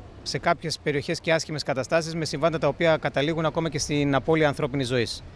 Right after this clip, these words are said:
Η ανθρώπινη ζωή και η αξία της είναι ανεκτήμητη. Γι' αυτό οι συμπολίτες μας θα πρέπει να τηρούνε κάποιους, ε, κανόνες, πρώτα απ' όλα για να προφυλάξουν τη ζωή τους.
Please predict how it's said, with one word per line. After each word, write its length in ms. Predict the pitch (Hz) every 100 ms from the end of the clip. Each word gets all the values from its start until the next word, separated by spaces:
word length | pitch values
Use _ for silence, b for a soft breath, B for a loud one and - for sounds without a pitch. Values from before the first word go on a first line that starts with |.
| B B B -
Η 500 | 139 135 135 135 135
ανθρώπινη 540 | 131 160 165 160 160 151
ζωή 240 | 131 160
και 120 | 147
η 40 | 143
αξία 260 | 120 165
της 200 | 143 139
είναι 180 | 151 151
ανεκτήμητη. 680 | 151 139 135 - 131 110 101 B B B B
Γι' 120 | 127 135
αυτό 400 | - 165 160 151
οι 400 | 139 135 131 127
συμπολίτες 500 | 143 117 135 151 151
μας 160 | 151
θα 80 | 143
πρέπει 280 | 151 156 151
να 600 | 139 135 127 127 120 - - - - - -
τηρούνε 340 | 143 151 156
κάποιους, 400 | 151 143 139 -
ε, 320 | 151 131 123 120
κανόνες, 560 | 135 131 139 147 165 -
πρώτα 180 | 156
απ' 80 | 143
όλα 120 | 170
για 80 | 160
να 80 | 151
προφυλάξουν 600 | 135 - 143 156 165 147
τη 80 | 131
ζωή 240 | 131 127
τους. 240 | - -